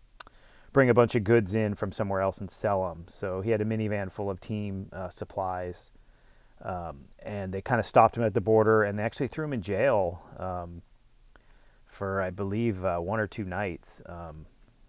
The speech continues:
and, uh, it took a while. I don't know how they finally got him out, but they got him out, and he was able to make it to, uh, Monterrey, Mexico, which is where the race started.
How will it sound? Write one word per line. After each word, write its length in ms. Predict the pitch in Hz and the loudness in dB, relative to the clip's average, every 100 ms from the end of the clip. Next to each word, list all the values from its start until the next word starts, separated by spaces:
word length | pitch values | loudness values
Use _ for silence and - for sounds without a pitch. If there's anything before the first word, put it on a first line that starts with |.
| - - | -20 -12
and, 380 | 98 92 87 | -10 -10 -10
uh, 280 | 87 85 82 - - | -8 -8 -8 -12 -12
it 120 | - - | -12 -6
took 160 | 120 | 0
a 60 | 107 | 0
while. 300 | 98 101 101 | 2 2 2
I 80 | 101 | 2
don't 140 | 104 | 0
know 100 | 98 | 2
how 120 | 107 | 2
they 100 | 101 | 2
finally 280 | 98 101 98 | 0 -2 0
got 200 | 98 95 | 0 -2
him 100 | 95 | 0
out, 300 | 107 117 110 | 2 2 2
but 200 | 98 90 - - - _ - - _ - | -6 -8 -16 -20 -20 _ -20 -20 _ -2
they 80 | 120 | 8
got 180 | 123 | 10
him 80 | 117 | 10
out, 260 | 117 113 110 | 8 8 8
and 100 | 101 | 4
he 100 | 104 | 0
was 120 | 98 | 0
able 180 | 104 101 | 0 0
to 60 | |
make 260 | 98 104 95 | 0 -2 0
it 200 | 104 - | -4 -4
to, 420 | - 107 101 95 | -8 -6 -4 -4
uh, 300 | 92 87 85 | -4 -4 -6
Monterrey, 460 | 85 98 101 95 107 | -6 -4 -4 -2 -2
Mexico, 500 | 95 - 95 - 85 | -4 -8 -12 -10 -10
which 200 | 82 - | -10 -14
is 140 | 101 | -14
where 100 | 87 | -12
the 80 | 85 | -14
race 240 | 87 87 - | -12 -14 -14
started. 540 | - 95 92 87 85 | -8 -8 -6 -10 -14